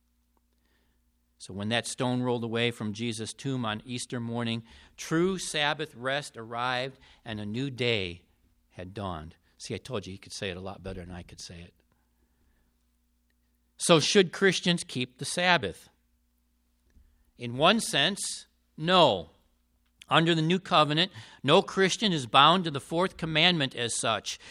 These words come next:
We may still decide to rest one day in seven, and indeed, wisdom seems to support the practice of imitating God's own six-in-one pattern, Genesis one one through Genesis two three,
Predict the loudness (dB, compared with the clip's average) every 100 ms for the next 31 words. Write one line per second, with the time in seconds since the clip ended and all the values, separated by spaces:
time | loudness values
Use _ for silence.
0 | -18 -2 2 4 2 2 2 2 0 2
1 | 6 8 6 2 2 2 2 -2 0 0
2 | 0 -2 -2 -6 -8 -8 -8 -10 -12 -20
3 | -12 2 4 4 4 2 2 2 2 2
4 | 2 0 0 -2 -4 -6 -8 -8 -2 0
5 | 0 -2 0 2 2 2 -4 -4 -12 -8
6 | -2 2 2 2 2 2 2 4 6 6
7 | 2 -10 -18 _ _ _ 2 4 4 0
8 | -4 -2 -2 -2 -2 -2 0 -2 0 4
9 | 6 4 0 -4 -2 0 0 -4 -8 -6
10 | -4 -2 0 -2 -2 -6 -8 -8 -12 -6
11 | -4 -6 -8 -12 -14 -12 -8 -8 -8